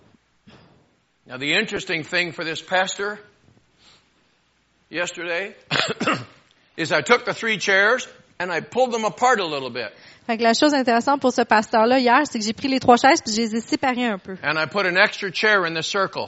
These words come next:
Speaker 2: Puis j'ai mis une, une autre chaise dans le cercle.
Speaker 1: I said, "Pastor,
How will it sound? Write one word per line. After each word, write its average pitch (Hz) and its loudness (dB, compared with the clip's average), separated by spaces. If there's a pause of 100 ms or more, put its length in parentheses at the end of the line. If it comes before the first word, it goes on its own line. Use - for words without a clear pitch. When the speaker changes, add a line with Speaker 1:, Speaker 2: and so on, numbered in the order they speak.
Speaker 2:
Puis 233 0
j'ai 262 4
mis 294 2
une, 269 2
une 247 0
autre 294 4
chaise 311 4
dans 247 4
le 247 -4
cercle. - -4
Speaker 1:
I 135 -16
said, 151 -10
"Pastor, 180 0